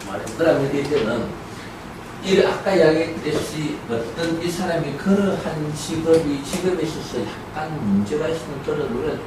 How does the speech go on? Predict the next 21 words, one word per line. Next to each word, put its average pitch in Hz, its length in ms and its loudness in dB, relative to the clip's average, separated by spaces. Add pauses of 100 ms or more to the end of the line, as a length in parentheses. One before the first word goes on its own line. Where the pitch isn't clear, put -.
그런 156 240 0
식으로 131 300 -4
되는 123 300 -2
것들이 117 220 -4 (140)
있대. - 440 0 (380)
스물두 151 520 -2
살에서 131 240 -2
서른두 - 680 -6
살 110 120 -6
사이 95 260 -2
같으면은 92 480 -4 (640)
절대 147 460 6
뭐, 127 200 2 (100)
그 - 80 -6
하는 110 180 -2
것 107 120 -4
같으면은, 95 460 2 (1300)
어, 92 540 2
말하면은 98 580 2 (720)
쉽게 - 400 -2
이야기하면은 104 600 4